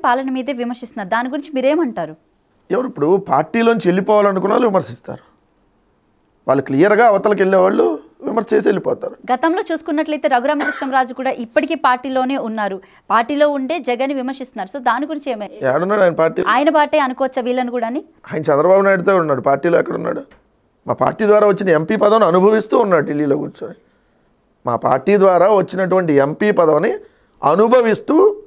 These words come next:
Speaker 2: ఢిల్లీలో ఎంజాయ్ చేస్తున్నాడు రఘురామకృష్ణరాజు. గల్లీలోకి వచ్చి ప్రజల దగ్గరకు రావట్లా.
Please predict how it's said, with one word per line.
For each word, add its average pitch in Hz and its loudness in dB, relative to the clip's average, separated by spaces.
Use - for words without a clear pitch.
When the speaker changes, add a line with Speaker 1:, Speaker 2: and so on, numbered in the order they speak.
Speaker 2:
ఢిల్లీలో 240 4
ఎంజాయ్ 220 4
చేస్తున్నాడు 147 0
రఘురామకృష్ణరాజు. 180 -4
గల్లీలోకి 220 4
వచ్చి 208 0
ప్రజల 202 2
దగ్గరకు 190 2
రావట్లా. 151 -2